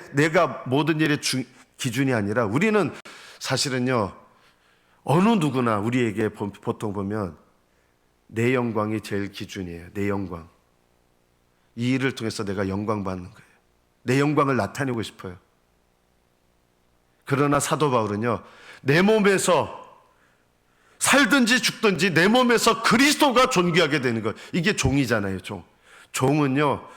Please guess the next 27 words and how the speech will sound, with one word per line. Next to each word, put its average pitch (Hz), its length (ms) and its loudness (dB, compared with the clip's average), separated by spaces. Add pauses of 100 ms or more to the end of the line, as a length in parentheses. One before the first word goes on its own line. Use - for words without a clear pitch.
(180)
주인의 233 560 4
영광만을 143 640 2
위하는 110 200 -2
사람이에요. 98 380 -8 (420)
명목상의 214 840 4
종은요, 139 680 2 (240)
내가 165 280 4
실제상, 185 720 0 (140)
실질적 180 640 -2
주인이에요. 104 420 -4 (360)
예수님은 185 580 4
명목상 185 600 2
주인이고 147 360 0
내가 180 300 2
주-, 165 320 0
인생의 170 460 0
주인이기 127 420 -2
때문에, 120 400 -2 (360)
내가 185 440 4
내 156 120 4
인생의 190 440 2
주인인 151 360 0
사람은 131 480 0 (160)
내가 175 340 4
영광 165 340 2
받기를 143 360 0
원하고요. 110 500 0